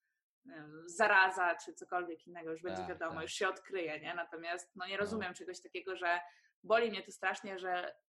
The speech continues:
Speaker 1: są ludzie, którzy nie mają wpływu na to, jacy są, bo się rodzą innej orientacji czy innego koloru skóry,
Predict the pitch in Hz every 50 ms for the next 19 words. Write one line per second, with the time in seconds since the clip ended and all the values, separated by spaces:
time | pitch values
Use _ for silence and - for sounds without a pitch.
0 | _ _ _ - - - 220 226 226 226 208 214 - 240 254 277 269 - - 220
1 | 208 214 202 202 202 208 220 214 202 196 202 - 214 202 202 202 190 190 190 185
2 | 196 185 180 180 190 196 - - 185 185 180 185 185 - 190 180 180 180 180 185
3 | 175 175 170 170 175 - _ - - 190 190 185 180 180 175 175 175 180 - 175
4 | 180 175 - 190 180 - - 175 175 170 180 180 170 175 175 - 180 175 175 180
5 | 180 - - - 208 226 285